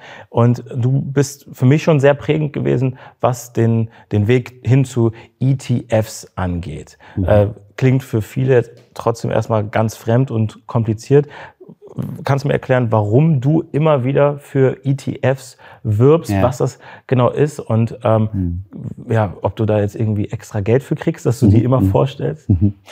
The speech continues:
Speaker 2: Es gibt ein schönes Meme, äh, kann ich dir mal schicken später. Äh, es gibt doch, wo so ein Typ so ganz entspannt auf so einem Berg Geld liegt, weißt du?
Speaker 1: Mhm.
Speaker 2: Kennst du das? Und da stand drüber, äh, E-T-F-Anbieter, nachdem sie Thomas von Finanzus erfunden haben,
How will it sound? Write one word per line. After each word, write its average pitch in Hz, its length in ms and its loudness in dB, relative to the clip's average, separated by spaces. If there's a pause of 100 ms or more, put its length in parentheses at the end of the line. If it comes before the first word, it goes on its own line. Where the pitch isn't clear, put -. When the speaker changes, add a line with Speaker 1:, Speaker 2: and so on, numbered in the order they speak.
(300)
Speaker 2:
Es - 60 -20
gibt 92 160 -6
ein 101 40 -2
schönes 101 260 2
Meme, 104 340 6
äh, 92 300 4
kann 98 100 -2
ich 101 80 -2
dir 101 60 0
mal 98 80 2
schicken 101 280 -2
später. 90 800 0
Äh, - 40 -10
es - 120 -16
gibt - 180 -12
doch, 90 160 -8 (240)
wo - 80 -2
so 92 80 4
ein 90 120 2
Typ 120 280 6 (280)
so 104 140 2
ganz 95 200 2
entspannt 98 360 2
auf 92 80 0
so 92 140 2
einem 87 160 4
Berg 90 260 2
Geld 98 260 2
liegt, 92 300 2
weißt 92 240 2
du? 131 100 4
Speaker 1:
Mhm. 143 160 -2
Speaker 2:
Kennst 113 180 2
du 135 40 0
das? 143 200 0 (340)
Und 101 100 -2
da 95 80 2
stand 98 320 0
drüber, 101 420 4 (220)
äh, - 40 2
E-T-F-Anbieter, 98 680 0
nachdem 90 300 2
sie 92 80 4
Thomas 95 260 2
von 92 100 0
Finanzus 92 360 0
erfunden 90 440 2
haben, 92 200 -2